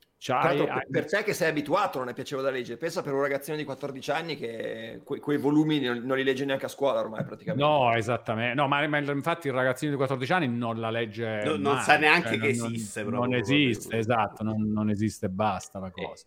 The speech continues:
Speaker 2: e lì torniamo
Speaker 1: E quindi
Speaker 2: un po' sul serve l'in-, il, la parte influencer del giornalista per acchiappare quel tipo di pubblico che altrimenti non prenderesti mai più sui siti.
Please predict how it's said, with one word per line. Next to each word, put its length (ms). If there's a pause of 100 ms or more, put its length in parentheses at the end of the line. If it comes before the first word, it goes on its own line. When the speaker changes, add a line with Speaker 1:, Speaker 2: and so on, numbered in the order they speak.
(100)
Speaker 2:
e 80
lì 180
torniamo 320
Speaker 1:
E 40
quindi 140
Speaker 2:
un 60
po' 60
sul 300
serve 300
l'in-, 240
il, 160 (540)
la 140
parte 340
influencer 640
del 120
giornalista 480
per 200
acchiappare 500
quel 140
tipo 200
di 80
pubblico 360
che 80
altrimenti 420
non 100
prenderesti 460
mai 380
più 180
sui 160
siti. 360